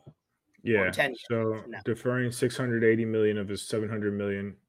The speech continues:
Speaker 1: record-breaking contract will not only help the Dodgers sign additional players, but if Ohtani moves out of California from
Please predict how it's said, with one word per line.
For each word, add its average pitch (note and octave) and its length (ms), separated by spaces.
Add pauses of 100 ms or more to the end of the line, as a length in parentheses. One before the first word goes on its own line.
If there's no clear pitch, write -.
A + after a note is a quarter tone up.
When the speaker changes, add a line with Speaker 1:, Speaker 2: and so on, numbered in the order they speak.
(100)
Speaker 1:
record-breaking G2+ 720
contract G2+ 520
will G#2 80
not G#2+ 180
only G#2 180
help G#2+ 200
the G2+ 80
Dodgers G2 420
sign G#2 220
additional G#2 420
players, G2 420 (640)
but B2 260
if A2+ 140
Ohtani A2+ 500
moves A2 220
out G2+ 120
of F#2+ 60
California A2 760
from G2+ 320